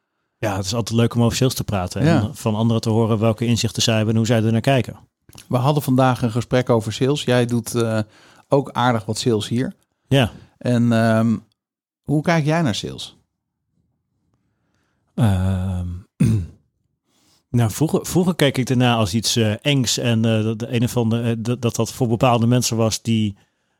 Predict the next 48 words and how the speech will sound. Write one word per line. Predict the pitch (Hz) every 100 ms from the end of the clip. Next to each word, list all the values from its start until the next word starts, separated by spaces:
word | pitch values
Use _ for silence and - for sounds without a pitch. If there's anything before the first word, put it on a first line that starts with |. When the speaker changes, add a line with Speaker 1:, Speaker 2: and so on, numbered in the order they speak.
| _
Speaker 1:
ehm, | 165 107 98 98 95 92
daar | - 107
heel | 120
goed | - 123
in | 156
waren. | 139 139 139 208 190 - _ _ _ _ _ _ _ -
En | 117
tegenwoordig | 120 110 110 123 135
kijk | 139 127
ik | 127
ernaar | 127 127
op | 117
een | 123
manier | 120 120
van, | 110 117
ja, | 117
je | 98
wil | 101 117
gewoon | 117 107
mensen | 110 120 104
helpen. | 101 98 131
En |
dat | 120
doe | 113 117
je |
door, | 110 113 107 - _ _ _ _
ehm, | - 104 98 101 98 98 _ _ 117 120
met | 127 107 113
mensen | 107 117 -
in | 120
contact | 110 107 113
te | -
zijn, | 110 110
de | 113
juiste | 113 107
vragen | 110 120 113 -
te |
stellen | 113 - 107 104 101
en, | 110 104
eh, | 101 104 95 _ - _ _ _ -
eh, | 110 104 127
ze | 117 131
de | 107
juiste | 117 117 -
richting | 110 139 196
te | 175
wijzen. | 135 104 90 90 -
Speaker 2:
Ja. | - 120